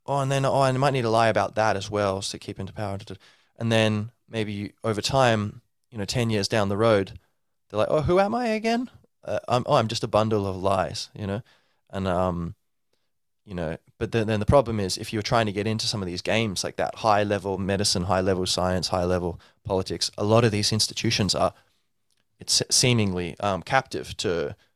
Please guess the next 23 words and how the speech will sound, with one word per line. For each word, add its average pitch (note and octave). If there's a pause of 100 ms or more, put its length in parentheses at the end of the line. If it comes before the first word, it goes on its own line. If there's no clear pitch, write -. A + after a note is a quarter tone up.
(1040)
you A2
know, -
kind -
of G2 (520)
billionaire F#2
money. F#2
Not D3
every G#2+
billionaire, C#2+
you G#2
know, C2+
but, -
like, D#2 (500)
there's -
some G#2+
very G2+
powerful F#2+
people -
who, F2+
um, F2 (480)
seemingly, G2+ (360)
shock -
and C3+